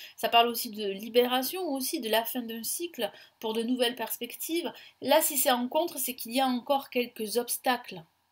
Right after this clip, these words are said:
hein, quelques blocages pour cela. Ou il peut s'agir de, de, d'émotions négatives du passé qui remontent à la surface,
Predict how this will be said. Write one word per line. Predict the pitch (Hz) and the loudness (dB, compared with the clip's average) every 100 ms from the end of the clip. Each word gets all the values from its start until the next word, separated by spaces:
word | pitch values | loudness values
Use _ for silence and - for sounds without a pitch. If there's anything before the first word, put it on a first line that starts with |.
| _ | _
hein, | 185 | -10
quelques | 208 185 - | -6 -6 -4
blocages | 185 208 233 240 220 190 - | -6 -4 -4 0 0 0 -4
pour | 170 | -6
cela. | - 202 165 - _ _ _ _ _ _ - - - - | -4 -4 -6 -8 _ _ _ _ _ _ -20 -20 -20 -4
Ou | 269 320 | 2 2
il | 262 | 2
peut | 262 | 2
s'agir | 254 240 226 269 233 | 4 4 4 2 2
de, | 208 196 | -4 -8
de, | 190 120 156 | -8 -10 -4
d'émotions | 226 254 277 262 - 269 | 0 2 2 0 -2 0
négatives | 254 220 220 - 247 214 | 0 2 0 -2 -8 -8
du | 220 | -8
passé | 220 214 - 262 | -4 -2 -2 -4
qui | 226 | -4
remontent | 220 233 269 254 | -4 -2 -2 0
à | |
la | 202 202 | 0 0
surface, | - - - 254 285 - | -6 -8 0 2 2 0